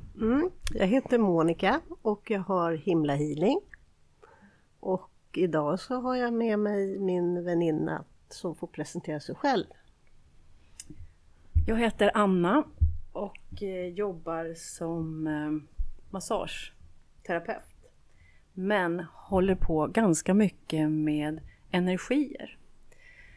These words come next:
Speaker 2: Healing, bland annat. Åker och läker olika platser tillsammans med Monica.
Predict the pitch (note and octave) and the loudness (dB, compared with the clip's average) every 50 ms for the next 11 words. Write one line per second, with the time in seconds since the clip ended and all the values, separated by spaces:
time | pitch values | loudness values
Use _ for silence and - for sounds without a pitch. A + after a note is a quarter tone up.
0 | - - - - - - - - D#3+ D3 D3 D3 D3 D3+ D#3 E3+ G3+ A#3 C4+ D#4 | -20 -20 -20 -20 -20 -12 -4 0 0 2 2 2 0 0 0 0 0 2 0 0
1 | F4+ E4+ D#4 - - - - - - F#3 F#3 F3+ - - - - - G#3 - - | -2 -4 -8 -14 -20 -18 -8 -4 -2 -2 -2 -2 -4 -4 -6 -6 -8 -10 -12 -16
2 | - - - - - - - A3 G3+ F#3+ - - - F#3+ G3 F#3+ F#3+ F#3+ F#3 F#3 | -20 -20 -20 -20 -20 -8 -2 0 0 0 0 -2 -2 0 0 2 2 2 2 2
3 | F#3 F#3+ F#3 - - _ - - G3 F#3+ F#3+ F#3 F#3+ - G3+ F#3 F3 E3+ E3 - | 2 0 -2 -4 -10 _ -8 -4 -2 0 0 0 -2 -2 -2 -2 -2 -4 -4 -4
4 | F3 E3+ E3 E3 D#3+ - - - - - F3+ E3 - - - - - G#3 G#3 G3+ | -2 -2 -2 -4 -6 -10 -16 -8 -2 -2 -2 -2 -2 -8 -8 -4 -2 -2 -2 0
5 | - G3+ F#3 F#3 F#3 F3+ F3+ F#3 F#3 F#3+ F3+ - - F#3+ F3+ F3+ E3+ E3 D#3+ D#3+ | -2 -2 0 0 0 0 2 2 2 0 -2 0 0 2 4 4 4 4 4 2
6 | E3+ F3 - - G#3+ A#3+ | 0 0 -2 -2 -2 -2